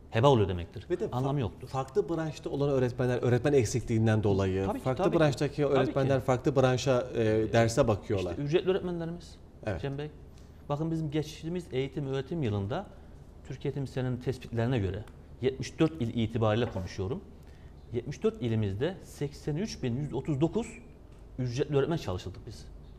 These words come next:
Speaker 1: Bu ne demektir? Sınıfta öğretmen yok.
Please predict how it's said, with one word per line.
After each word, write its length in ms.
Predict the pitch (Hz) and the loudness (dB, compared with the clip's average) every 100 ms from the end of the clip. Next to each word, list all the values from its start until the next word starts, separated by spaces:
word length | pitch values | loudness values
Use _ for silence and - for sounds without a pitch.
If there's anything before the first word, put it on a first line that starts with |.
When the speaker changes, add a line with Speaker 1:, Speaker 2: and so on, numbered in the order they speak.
| - - | -18 -4
Speaker 1:
Bu 40 | 165 | 4
ne 100 | 208 | 6
demektir? 380 | 170 - 247 - - - - - - - - - - | 6 2 -8 -10 -16 -18 -18 -18 -18 -18 -20 -20 -14
Sınıfta 340 | - 175 170 | -2 0 6
öğretmen 300 | 156 147 123 | 8 8 6
yok. 240 | 110 127 | 4 4